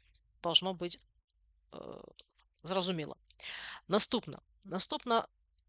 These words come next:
пов'язана з вашою домашньою задачею. Домашнім, та,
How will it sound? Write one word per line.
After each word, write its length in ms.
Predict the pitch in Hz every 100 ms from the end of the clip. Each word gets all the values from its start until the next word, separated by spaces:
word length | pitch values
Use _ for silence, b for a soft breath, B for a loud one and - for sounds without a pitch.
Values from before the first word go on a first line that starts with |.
| _
пов'язана 500 | 196 190 233 214 202
з 120 | -
вашою 280 | 202 202 180
домашньою 420 | 165 170 170 160
задачею. 500 | - 160 - - - _ -
Домашнім, 420 | 175 180 175 175 -
та, 180 | 165